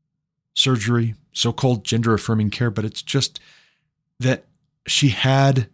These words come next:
her breasts surgically removed from her body, and then she went through hormone treatment so that she could grow facial hair, so that she would appear more masculine, because she decided that she's not content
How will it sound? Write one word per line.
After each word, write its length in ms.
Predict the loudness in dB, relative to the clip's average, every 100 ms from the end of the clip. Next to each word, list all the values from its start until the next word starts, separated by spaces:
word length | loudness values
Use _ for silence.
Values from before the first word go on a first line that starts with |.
| _ _ _ _ _ _
her 200 | -2 -2
breasts 640 | 0 0 2 0 -2 -4 -2
surgically 520 | -2 0 0 -2 0
removed 800 | 0 2 2 2 2 -2 -8 -16 -20 _ _
from 220 | -8 -6 -4
her 100 | -4
body, 500 | -2 0 0 -4 -8 -16 -20 _ _ _ -6
and 160 | -2
then 160 | 0 2
she 180 | 2 0
went 220 | -2 -2
through 300 | -2 0 -2 _
hormone 520 | -6 -2 -2 -2 -4 -10 -8
treatment 480 | -6 -6 -8 -10 -16 _ _ _
so 140 | -4
that 160 | -4 -4
she 120 | -8
could 160 | -8 -8
grow 240 | -4 -4
facial 400 | -4 -2 -2 -2
hair, 180 | -6 -6
so 200 | -6 -6
that 180 | -6 -6
she 180 | -4 -2
would 160 | -2
appear 300 | -6 -4 -4
more 220 | -2 -2
masculine, 640 | -2 -2 -2 -4 -4 -6 -6
because 300 | -6 -4 -4
she 320 | -4 -6 -8 -12 -20 _ _ _ _ _ _ _ -6
decided 640 | -2 2 4 4 2 -2
that 180 | -4 -2
she's 240 | -4 -2
not 200 | -2 -2
content 520 | -4 -2 -4 -4 -10